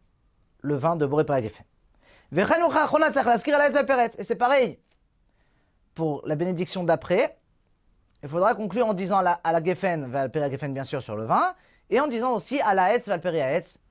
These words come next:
pour les raisins. Dit le Mishnah Berurah, le varech alem boré peri haetz, de lo tema d'anavim name peri gefen inu, veipatru bediavad beperkatayin kamashman de lo. Dit le Mishnah Berurah, le Shulchan Aruch vient nous sous-entendre,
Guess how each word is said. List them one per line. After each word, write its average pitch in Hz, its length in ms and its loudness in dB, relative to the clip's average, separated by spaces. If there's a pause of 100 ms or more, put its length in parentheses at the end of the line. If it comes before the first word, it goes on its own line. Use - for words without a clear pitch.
(240)
pour 143 120 -4
les 151 80 2
raisins. 143 260 -2 (1400)
Dit 185 120 2
le 339 100 4
Mishnah 247 240 2
Berurah, 160 240 4
le 214 80 2
varech 277 240 2
alem 302 160 4
boré 247 160 4
peri 170 160 0
haetz, 131 440 -4 (380)
de 160 100 2
lo 302 120 4
tema 370 300 2
d'anavim 294 320 2
name 311 200 2
peri 285 260 2
gefen 294 260 0
inu, 294 340 0
veipatru 220 400 -2
bediavad 269 380 2
beperkatayin 220 440 -2
kamashman 196 340 -2
de 214 100 0
lo. 202 180 -4 (2750)
Dit 151 120 0
le 269 80 2
Mishnah 254 240 2
Berurah, 226 180 4
le 277 100 4
Shulchan 247 220 0
Aruch 254 160 2
vient 240 100 -2
nous 226 60 -2
sous-entendre, 214 640 -2